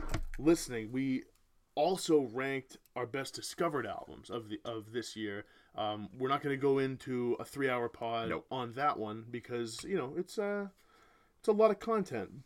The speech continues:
Speaker 1: But w-, what I'll say is that, um, out of my top four discovered, so granted, Rise and Fall wasn't on there because I listened to it years ago,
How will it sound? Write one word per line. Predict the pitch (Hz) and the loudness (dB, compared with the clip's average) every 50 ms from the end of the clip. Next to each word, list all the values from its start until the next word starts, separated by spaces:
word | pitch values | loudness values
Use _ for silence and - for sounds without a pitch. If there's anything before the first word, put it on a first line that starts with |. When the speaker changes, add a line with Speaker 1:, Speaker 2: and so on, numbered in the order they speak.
| _ _ | _ _
Speaker 1:
But | 196 202 | 6 8
w-, | 175 175 160 151 - | 10 10 8 8 6
what | 143 143 135 | 4 2 4
I'll | 127 127 123 | 2 2 2
say | - - 220 214 160 | 2 4 6 6 6
is | 131 117 117 | 6 4 4
that, | 120 117 110 - - | 2 0 0 -2 -4
um, | 123 123 117 117 117 110 - - - - - | -6 -4 -4 -6 -8 -10 -12 -16 -18 -6 -2
out | - 147 165 170 | 2 4 6 6
of | 170 135 | 6 4
my | 139 139 139 135 | 2 -2 -2 -2
top | - - - 156 139 - | -4 -2 -2 0 -2 -2
four | - - - 165 165 165 | -2 0 2 4 6 6
discovered, | 160 147 - - 151 131 131 - | 4 2 2 0 0 2 2 0
so | - 135 127 - 156 131 | -2 -4 -4 -4 -8 -4
granted, | 131 143 143 139 139 131 120 | 0 0 2 2 2 2 2
Rise | 127 127 131 127 127 | 2 0 0 0 -2
and | 123 | -4
Fall | - - 123 123 120 110 | -4 -4 -2 -2 0 0
wasn't | 120 131 120 123 120 | 0 -2 -2 -2 -4
on | 113 110 107 110 | -6 -4 -4 -4
there | 110 113 | -4 -4
because | 113 110 - 120 113 | -4 -6 -6 -6 -6
I | 110 | -6
listened | 113 113 110 - 113 - | -4 -6 -6 -8 -10 -8
to | - 107 | -6 -6
it | 107 - - | -6 -6 -4
years | 123 123 123 117 113 | -2 -2 -2 -2 -2
ago, | 101 98 95 95 95 | -4 -6 -6 -6 -8